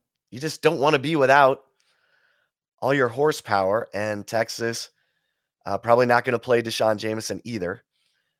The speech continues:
is gonna be without some horsepower. So they really need to get to the point where they're playing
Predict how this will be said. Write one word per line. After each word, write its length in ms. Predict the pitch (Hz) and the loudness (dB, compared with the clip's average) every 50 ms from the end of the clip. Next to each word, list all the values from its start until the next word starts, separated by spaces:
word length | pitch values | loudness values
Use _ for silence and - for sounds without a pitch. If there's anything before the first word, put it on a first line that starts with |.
| _ _ _ _ _ _ _ _ - | _ _ _ _ _ _ _ _ -20
is 160 | - 98 - | -18 -14 -8
gonna 160 | - 131 135 | -6 -4 -4
be 100 | 139 147 | -2 -2
without 360 | 139 135 131 135 135 131 - _ _ - | -2 0 2 2 2 2 -2 _ _ -14
some 160 | - - 127 | -10 -10 -4
horsepower. 500 | 127 135 139 135 - - 107 98 92 87 | -2 -2 -2 -2 -2 -2 -2 -2 -2 -4
So 180 | 87 - 104 101 | -6 -6 -6 -4
they 140 | 117 135 139 | -4 -4 -6
really 460 | 127 123 131 151 160 156 156 156 143 | -6 -6 -6 -4 -4 -2 -4 -4 -6
need 540 | 131 139 143 143 127 113 113 117 120 113 - _ _ _ _ _ _ _ _ _ _ _ _ _ | -6 -6 -6 -6 -6 -6 -8 -8 -10 -14 -18 _ _ _ _ _ _ _ _ _ _ _ _ _
to 280 | - 113 107 104 95 - _ _ 107 | -8 -6 -6 -6 -8 -12 _ _ -2
get 240 | 117 127 131 - - | -2 -2 -2 -2 -4
to 140 | - 147 135 | -4 -4 -2
the 160 | 123 127 120 | 0 0 -2
point 440 | 113 - - 139 131 120 113 101 - | -2 -2 -2 0 2 2 0 -2 -4
where 220 | 104 113 113 110 | -6 -4 -4 -4
they're 160 | 104 120 123 120 | -2 -2 -4 -4
playing 640 | - - - 127 127 135 135 127 123 123 120 117 | -6 -8 -4 0 0 0 0 -2 -4 -6 -10 -12